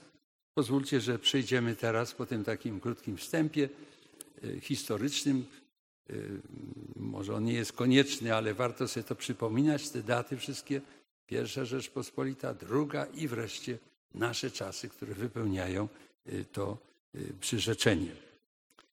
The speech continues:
Przejdźmy teraz właśnie do już tematu naszego, który mamy omówić, do naszego tryptyku. Jak wspomniałem, pierwsza część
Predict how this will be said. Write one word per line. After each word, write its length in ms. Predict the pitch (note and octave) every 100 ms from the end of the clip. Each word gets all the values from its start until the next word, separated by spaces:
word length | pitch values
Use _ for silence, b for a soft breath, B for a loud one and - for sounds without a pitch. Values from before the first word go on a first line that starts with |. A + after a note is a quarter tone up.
| _ _ _ -
Przejdźmy 420 | - G3 E3+ E3
teraz 280 | D#3 C#3+ C3
właśnie 360 | B2+ A#2 C3+ G#2
do 260 | A2 A#2 -
już 280 | A2 - - G#2+ - -
tematu 440 | A#2 G#2+ G#2 A2
naszego, 440 | F2 - D3 D3
który 260 | A#2 A#2 G#2+
mamy 300 | G#2+ G2+ G#2+ B B _
omówić, 460 | - A2 B2 D3+ G2+
do 120 | A#2+
naszego 460 | A2 G2+ G#2+ G#2 G#2+
tryptyku. 680 | - A#2 A#2 - E2+ - - - _ _ _ _ _ _
Jak 120 | D#3+ D#3+
wspomniałem, 500 | D#3+ C#3+ D3 F3+ C#3
pierwsza 420 | F#3+ G3 - D3+
część 520 | - D#3 F#3+ -